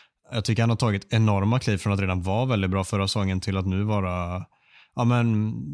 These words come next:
helt ärligt, bakom, vad är det, Fabinho,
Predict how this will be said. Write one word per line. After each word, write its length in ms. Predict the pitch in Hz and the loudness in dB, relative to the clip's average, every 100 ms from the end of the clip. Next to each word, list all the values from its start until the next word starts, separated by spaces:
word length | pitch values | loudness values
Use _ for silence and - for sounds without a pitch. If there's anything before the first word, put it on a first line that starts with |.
| - | -2
helt 300 | 117 123 113 | 2 2 0
ärligt, 440 | 117 98 120 - 110 - - _ - _ - | 0 0 -2 -4 -18 -18 -20 _ -20 _ -6
bakom, 720 | 127 131 101 - 123 120 117 - _ _ _ - | 0 2 2 0 2 4 2 -2 _ _ _ -2
vad 120 | 127 | 2
är 40 | |
det, 80 | 120 | 2
Fabinho, 760 | 139 131 135 123 123 127 123 | 2 2 2 4 2 4 2